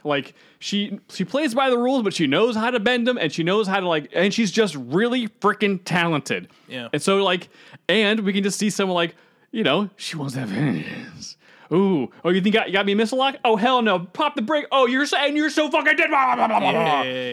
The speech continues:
Speaker 2: yeah.
Speaker 1: I was like, "Easy there, Avenger." Well, of course, that wouldn't be, like, that can be coming later on, but, like, that could, but, like, you can see the tendencies show up right here in the first scene. So we get a sense of Carol and Maria's relationship as, you know, they're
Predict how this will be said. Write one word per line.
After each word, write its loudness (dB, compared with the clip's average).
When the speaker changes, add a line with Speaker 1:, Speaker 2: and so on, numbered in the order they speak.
Speaker 2:
yeah. -10
Speaker 1:
I -6
was -4
like, -2
"Easy 0
there, 2
Avenger." 0
Well, 2
of -10
course, 0
that -4
wouldn't -4
be, -4
like, -6
that -2
can -4
be -2
coming -4
later 0
on, -2
but, -6
like, -4
that -6
could, -10
but, -4
like, -2
you -8
can 0
see -2
the -2
tendencies -4
show 0
up 0
right 2
here 0
in 0
the -2
first -2
scene. -2
So 0
we 0
get 2
a -2
sense -2
of -8
Carol 2
and 0
Maria's 0
relationship 0
as, 0
you -2
know, 0
they're -4